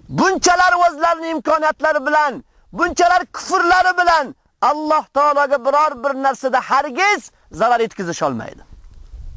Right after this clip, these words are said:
Ya'ni Allohning mulkini kamaytirib qo'yisha olmaydi. Ya'ni sizni diningizni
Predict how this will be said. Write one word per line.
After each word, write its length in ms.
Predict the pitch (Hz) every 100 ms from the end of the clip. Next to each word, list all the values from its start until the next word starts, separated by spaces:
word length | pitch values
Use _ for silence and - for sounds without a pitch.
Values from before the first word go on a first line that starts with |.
| - - - - - -
Ya'ni 260 | 143 247 339
Allohning 480 | 320 349 349 330 359
mulkini 300 | 370 262 349
kamaytirib 500 | - 302 320 320 320 311
qo'yisha 200 | 302 262 226
olmaydi. 340 | 160 117 - _ _ _ _ - -
Ya'ni 420 | - 240 330 370 349
sizni 340 | - 294 359 277
diningizni 760 | 370 370 370 359 349 320 392